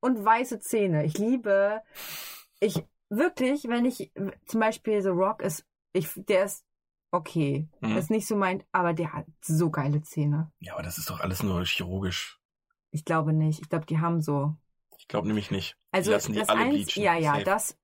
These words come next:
Speaker 1: die, das glaube ich auf jeden Fall.
Speaker 2: Ja, ich sag nicht, dass die
Speaker 1: Bleachen.
Speaker 2: Zähne unecht sind, aber
Speaker 1: Ach
Speaker 2: das
Speaker 1: so, aber es gibt ja auch Leute, die sich die Zähne so abschleifen lassen, um sich einfach eine schönere Zähne zu machen, zu lassen.
Speaker 2: Ach so.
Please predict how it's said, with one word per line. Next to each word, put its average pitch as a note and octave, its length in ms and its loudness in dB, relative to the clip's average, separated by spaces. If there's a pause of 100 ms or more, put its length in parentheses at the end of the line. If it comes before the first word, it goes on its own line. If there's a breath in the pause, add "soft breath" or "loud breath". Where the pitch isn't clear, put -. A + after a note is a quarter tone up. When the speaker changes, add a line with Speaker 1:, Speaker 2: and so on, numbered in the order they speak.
(100)
Speaker 1:
die, F#3 180 0
das F#3+ 260 -2
glaube F3 200 4
ich E3 140 -2
auf D#3+ 80 -2
jeden D#3+ 260 2
Fall. F#3+ 400 0
Speaker 2:
Ja, G#2 80 0
ich G#2+ 100 0
sag A#2+ 120 2
nicht, B2 140 0
dass C#3 80 0
die G#3+ 60 2
Speaker 1:
Bleachen. - 80 -2
Speaker 2:
Zähne B2+ 200 2
unecht A#2+ 280 2
sind, G#2 220 2
aber G2+ 160 4
Speaker 1:
Ach - 60 4
Speaker 2:
das G#3 80 -2
Speaker 1:
so, A3 60 2
aber G#3 100 4
es - 60 -6
gibt C4+ 180 -2
ja A#3 200 2
auch - 160 -2
Leute, C4 340 0
die A#3 140 -2
sich A#3+ 220 -2
die A3+ 160 -4
Zähne A#3+ 380 0
so G#3 300 0
abschleifen B3+ 680 0
lassen, B3+ 300 0
um A3 260 -2
sich A3 220 -2
einfach G3+ 320 -4
eine G3+ 80 -4
schönere G3+ 400 -2
Zähne F3 260 -2
zu - 160 -8
machen, D3 360 -2
zu - 100 -8
lassen. D3 500 -6
Speaker 2:
Ach G#2 80 -2
so. E3 220 -2